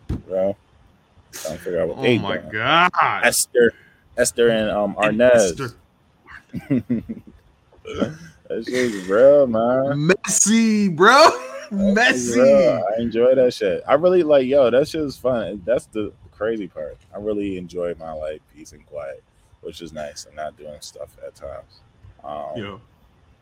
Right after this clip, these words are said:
Speaker 1: and, like, I think that's another thing. Just looking back, like, when I was younger, I was constantly trying to run outside, be outside, be around people and shit.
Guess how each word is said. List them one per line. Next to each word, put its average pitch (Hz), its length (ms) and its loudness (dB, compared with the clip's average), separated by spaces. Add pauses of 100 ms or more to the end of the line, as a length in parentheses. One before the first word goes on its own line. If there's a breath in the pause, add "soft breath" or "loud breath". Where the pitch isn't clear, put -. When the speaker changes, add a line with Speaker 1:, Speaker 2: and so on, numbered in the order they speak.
(180)
Speaker 1:
and, 110 340 -4
like, 107 420 0
I 113 60 -2
think 139 200 0
that's 135 220 0
another 107 280 0
thing. 90 360 -6
Just 90 180 -10
looking 92 300 -6
back, 87 300 -2 (100)
like, 78 340 -12
when 87 140 -6
I 92 40 -2
was 82 160 -10
younger, 85 300 -6
I 80 40 -2
was 80 240 -10 (100)
constantly 82 420 -8
trying 80 260 -14
to 82 60 -10
run 82 120 -8
outside, 78 520 -10
be 78 140 -14
outside, 76 440 -10
be 78 200 -20
around 71 320 -16 (100)
people 69 260 -20
and 69 120 -20
shit. - 280 -20